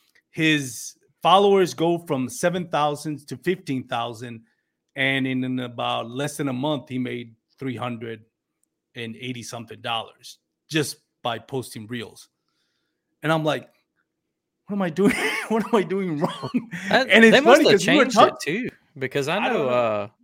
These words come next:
Speaker 2: I won't say who it is, but we had a talk with a content creator, um, at Dale Hollow, and I know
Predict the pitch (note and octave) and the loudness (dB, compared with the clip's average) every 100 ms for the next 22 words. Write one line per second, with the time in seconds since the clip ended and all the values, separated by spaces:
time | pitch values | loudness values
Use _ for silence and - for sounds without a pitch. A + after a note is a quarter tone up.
0 | - D#3 E3 C3+ - D3+ A#2+ D3 D3+ G#2+ | -4 -4 -2 -6 -6 -6 -4 -4 -4 -4
1 | A2+ A2+ B2 D3 A2+ - A#2+ C3 B2 G#2 | -6 -6 -6 -4 -6 -4 -6 -6 -8 -10
2 | - G#2 G#2 - - G#2+ G#2+ G#2+ G#2 G2 | -12 -14 -12 -16 -10 -6 -6 -6 -8 -14
3 | _ _ _ _ _ _ G#2 G2+ G2 G2 | _ _ _ _ _ _ -12 -10 -12 -14
4 | F#2+ - _ _ _ - G#2+ A2+ G#2+ G#2+ | -18 -20 _ _ _ -12 -4 -2 0 -2
5 | C3+ C3 G2 G2+ A2+ F3+ C3 G#2 F#2+ | 0 0 -2 -6 -8 -6 -6 -6 -10